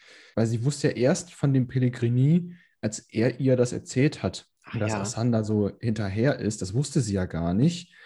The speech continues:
Speaker 1: Und deshalb hatte sie ja dieses
Speaker 2: Hm.
Speaker 1: Bündnis da kurzzeitig mit ihm geschlossen. Und,
Speaker 2: Ja.
Speaker 1: ähm, das fand ich auch spannend, dass er auf einmal hinter, hinter seinem Rücken agiert hat, weil das war
Speaker 2: Ja.
Speaker 1: ja irgendwie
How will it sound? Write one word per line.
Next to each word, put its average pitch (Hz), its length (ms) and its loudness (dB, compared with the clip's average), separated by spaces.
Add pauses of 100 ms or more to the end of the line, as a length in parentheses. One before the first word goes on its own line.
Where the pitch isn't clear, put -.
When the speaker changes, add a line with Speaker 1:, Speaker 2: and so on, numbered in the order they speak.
(320)
Speaker 1:
Und - 440 -2
deshalb 127 360 4
hatte 139 180 4
sie 127 160 4
ja 123 100 10
dieses 113 340 -2
Speaker 2:
Hm. 135 320 6
Speaker 1:
Bündnis 98 300 -8
da 85 140 -2
kurzzeitig 92 600 -6
mit - 120 -8
ihm 90 160 -4
geschlossen. 92 720 -4 (640)
Und, 104 400 2
Speaker 2:
Ja. - 20 -20 (260)
Speaker 1:
ähm, 104 520 2 (380)
das - 120 -8
fand 170 140 8
ich 170 60 0
auch 160 140 8
spannend, 104 520 2
dass 101 140 0
er 113 100 4
auf - 160 -4
einmal 143 300 6
hinter, 151 300 4 (260)
hinter 147 220 2
seinem 117 160 4
Rücken 120 280 -2
agiert 120 360 0
hat, 127 180 2
weil 110 140 6
das 117 240 0
war 104 120 2
Speaker 2:
Ja. - 20 6
Speaker 1:
ja 120 140 2
irgendwie 127 460 2